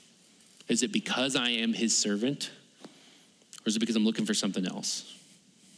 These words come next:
And if we think about that differently, our personal God does take that personally.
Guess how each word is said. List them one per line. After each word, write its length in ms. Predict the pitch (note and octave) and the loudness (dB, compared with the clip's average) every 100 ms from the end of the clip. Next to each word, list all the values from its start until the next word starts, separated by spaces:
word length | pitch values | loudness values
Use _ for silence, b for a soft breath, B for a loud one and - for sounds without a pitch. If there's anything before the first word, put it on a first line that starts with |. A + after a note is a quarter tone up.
| - _ _ _ _ _ _ _ b b b b b b - | -20 _ _ _ _ _ _ _ b b b b b b 0
And 100 | B3 | 0
if 100 | - | 2
we 80 | |
think 380 | B2+ - F3+ F#3+ | 0 2 2 2
about 320 | G#3+ E3+ E3+ | 0 0 0
that 240 | E3+ C#3+ A#2+ | -2 -2 -2
differently, 680 | E3 - F#2 F2+ G2 - - - - _ _ b b b b b _ _ _ - - _ _ _ _ _ _ _ - | -2 0 -4 -2 -2 -4 -12 -20 -20 _ _ b b b b b _ _ _ -20 -20 _ _ _ _ _ _ _ -6
our 160 | D3 | -4
personal 640 | D3 G3 - D#3+ E3 E3+ C#3+ | -4 -4 0 2 4 4 2
God 420 | B2+ B2 G2 F#2+ F#2+ - - - _ _ | 0 0 -2 -2 -6 -16 -20 -20 _ _
does 220 | - A2+ G#2 | -2 0 2
take 220 | A#2+ A2 | 0 0
that 160 | A2 | -2
personally. 500 | F2+ A2 - - G2 | 0 -2 -2 -2 -4